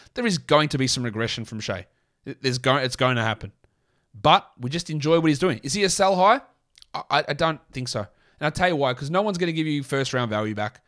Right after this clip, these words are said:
People probably don't give you second round value 'cause they're worried about an invisible tank that maybe is not coming or a fake shutdown or something. Now, Shai could very easily get injured,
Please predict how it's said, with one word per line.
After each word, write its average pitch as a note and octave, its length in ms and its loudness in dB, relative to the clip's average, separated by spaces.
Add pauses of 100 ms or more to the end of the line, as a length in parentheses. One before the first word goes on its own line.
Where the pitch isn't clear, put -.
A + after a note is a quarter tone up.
(540)
People E3+ 260 0
probably D#3+ 360 4
don't D#3 160 4
give D#3+ 120 0
you C#3+ 60 2
second C#3+ 300 0
round B2 180 0
value G2+ 220 -4
'cause B2 160 -4
they're B2+ 160 0
worried C3+ 400 2
about B2 300 2
an A#2 80 -6
invisible B2+ 480 -4
tank C3+ 360 -4 (260)
that - 120 -8
maybe D3+ 500 2
is C#3+ 120 -2
not D3+ 160 -4
coming D3+ 300 -2 (600)
or B2 120 -2
a A#2 40 -4
fake C#3+ 320 0
shutdown C#3+ 400 -2
or C3+ 40 -4
something. C3 240 -4
Now, A#2 80 -2
Shai D3 240 2
could B2 160 -2
very B2+ 240 4
easily B2 180 -2
get A#2 100 -2
injured, C3 300 -2